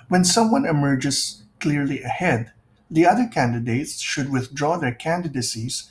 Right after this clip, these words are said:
and support that candidate as the opposition standard bearer. This is an informal version, when you think of it, of the American primary system. But there is a fundamental difference between Lacson and Robredo,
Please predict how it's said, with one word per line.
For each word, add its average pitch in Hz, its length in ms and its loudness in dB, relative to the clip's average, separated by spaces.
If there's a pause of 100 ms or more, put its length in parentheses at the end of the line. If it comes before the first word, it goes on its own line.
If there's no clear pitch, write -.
(280)
and 175 180 0
support 170 560 0
that 190 380 0
candidate 117 600 0 (300)
as 151 220 2
the 156 160 -2
opposition 127 600 -4
standard 120 540 -8
bearer. 139 440 0 (760)
This 214 200 2
is - 340 2
an 160 120 4
informal 156 600 4
version, 120 560 0
when 120 160 0
you 120 80 -2
think 185 240 -6
of 110 120 -4
it, 117 180 -8 (300)
of 151 160 -2
the 156 100 4
American 151 680 -2
primary 120 560 -2
system. 117 560 -6 (880)
But 214 100 2
there 254 120 4
is 269 100 0
a 240 60 0
fundamental 220 600 -2
difference 156 380 -4
between 135 360 -6
Lacson 127 440 -2
and 123 240 -4
Robredo, 127 760 -2